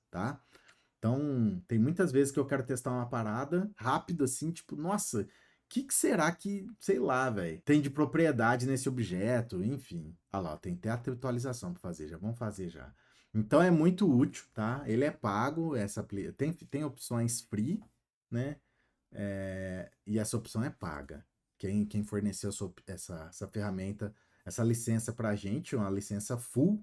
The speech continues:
lifetime, foi o pessoal da D três S Consultoria. Claudião, te amo, meu lindo,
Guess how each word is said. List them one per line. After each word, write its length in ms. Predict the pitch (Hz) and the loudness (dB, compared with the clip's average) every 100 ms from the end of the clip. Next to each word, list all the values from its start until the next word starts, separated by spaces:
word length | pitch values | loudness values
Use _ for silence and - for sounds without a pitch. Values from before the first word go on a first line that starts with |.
| _ - | _ -2
lifetime, 840 | 120 139 - 117 117 156 202 208 - _ | 0 0 -2 0 2 4 4 2 -4 _
foi 400 | - - 120 139 | -20 0 4 6
o 560 | 156 151 147 143 135 123 | 6 6 6 6 6 2
pessoal 460 | 127 131 127 131 143 | -2 -2 0 0 0
da 220 | 151 160 | 0 0
D 240 | 104 127 | 0 0
três 380 | 170 180 175 117 | 2 4 4 4
S 200 | 120 117 | 0 0
Consultoria. 880 | - 139 - - 165 98 120 139 87 | -6 -10 -6 2 2 2 2 0 -2
Claudião, 680 | - 117 110 87 120 151 101 180 _ - _ _ _ | -2 0 0 -2 -2 -2 -4 -6 _ -12 _ _ _
te 240 | - - | -4 0
amo, 280 | 101 127 160 | 2 2 2
meu 200 | 151 135 | 4 4
lindo, 540 | 120 117 151 107 82 | 4 4 2 0 -4